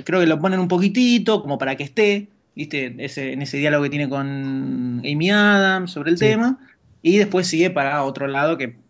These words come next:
Speaker 1: capaz es para donde quería ir. Eh, me pareció que estuvo bien.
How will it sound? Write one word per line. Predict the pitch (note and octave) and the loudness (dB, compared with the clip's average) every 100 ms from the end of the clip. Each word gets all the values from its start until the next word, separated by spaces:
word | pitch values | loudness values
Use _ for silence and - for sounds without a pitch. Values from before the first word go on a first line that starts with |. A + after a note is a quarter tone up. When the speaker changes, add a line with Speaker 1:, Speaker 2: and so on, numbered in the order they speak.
| _ _ - | _ _ -16
Speaker 1:
capaz | C3+ C#3+ - | -10 -10 -8
es | |
para | C3 B2+ | -4 -2
donde | C3 | -2
quería | B2+ B2+ C#3 | -4 -4 0
ir. | C3 B2 B2 _ _ _ _ _ _ _ _ _ - | 0 -2 -6 _ _ _ _ _ _ _ _ _ -16
Eh, | D3 B2 A#2+ B2 B2 - - _ _ - - - - - G#3 - | -12 -8 -6 -6 -8 -10 -14 _ _ -20 -18 -16 -14 -14 -16 -10
me | D3+ | -4
pareció | E3 G#3 D4+ | 0 2 4
que | |
estuvo | A#3+ A#3+ G#3 | 4 4 4
bien. | G#3+ F3 D3 C#3 C3+ A2+ | 6 4 2 -2 -4 -8